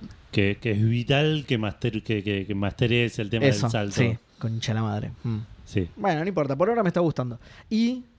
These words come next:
Speaker 2: con esto te paso la posta a vos, porque es lo último que jugué y es lo primero que jugaste vos.
Speaker 1: Ok. Eh, sí, eh, porque yo seguí jugando The Messenger, rage quiteé un par de veces,
Speaker 2: <laughs>
Speaker 1: eh, al punto que casi lo desinstalo en un momento.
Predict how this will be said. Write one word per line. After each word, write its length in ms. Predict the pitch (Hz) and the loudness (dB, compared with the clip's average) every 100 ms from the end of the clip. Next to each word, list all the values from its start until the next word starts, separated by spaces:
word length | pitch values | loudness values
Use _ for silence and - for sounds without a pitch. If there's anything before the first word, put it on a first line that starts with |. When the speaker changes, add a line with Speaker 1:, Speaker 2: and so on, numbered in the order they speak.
| - | -2
Speaker 2:
con 160 | 170 | 2
esto 340 | 185 - 214 233 | 2 2 0 0
te 100 | 151 | -2
paso 240 | 143 156 156 | 0 2 2
la 80 | 143 | 2
posta 200 | 151 151 | 0 0
a 40 | |
vos, 120 | 143 | 0
porque 240 | 135 127 165 | 0 -2 0
es 80 | 170 | 2
lo 120 | 175 | 2
último 300 | 190 185 185 | 2 2 0
que 60 | 170 | 0
jugué 280 | 180 196 | 0 0
y 100 | 202 | 2
es 60 | 165 | 2
lo 100 | 143 | 2
primero 240 | 143 143 | 0 0
que 60 | 131 | 0
jugaste 200 | 127 127 | -4 -4
vos. 240 | - - - _ | -8 -12 -20 _
Speaker 1:
Ok. 180 | 117 104 92 - - - - - - | -4 -2 -4 -8 -20 -20 -20 -20 -2
Eh, 420 | 139 135 131 131 | 2 6 6 4
sí, 360 | - 147 113 - 143 | 4 4 2 -2 -2
eh, 140 | 117 | 0
porque 180 | 120 123 | 2 2
yo 120 | 170 | 2
seguí 200 | - 185 | 2 2
jugando 320 | - 147 131 | 4 2 4
The 100 | 123 | 2
Messenger, 540 | 131 139 143 - 160 156 - - - - - - - | 0 -2 0 2 0 0 -10 -20 -20 -20 -20 -20 -2
rage 280 | 120 123 - | 2 2 2
quiteé 400 | 135 123 165 190 | 0 2 0 0
un 100 | 127 | -4
par 120 | 131 | -4
de 60 | 123 | -2
veces, 420 | 135 170 170 - 120 127 127 - - | -2 -4 -6 -8 -6 0 0 0 -2
Speaker 2:
<laughs> 540 | - - - - - | -2 -4 -8 -4 -2
Speaker 1:
eh, 100 | - | 0
al 240 | 120 127 117 | 0 2 4
punto 240 | 147 151 | 4 4
que 100 | 139 | 4
casi 240 | 147 151 143 | 4 0 0
lo 40 | |
desinstalo 440 | 113 110 - 143 156 | -2 -2 2 4 4
en 80 | |
un 40 | 131 | 2
momento. 460 | 120 127 139 175 | 2 2 2 0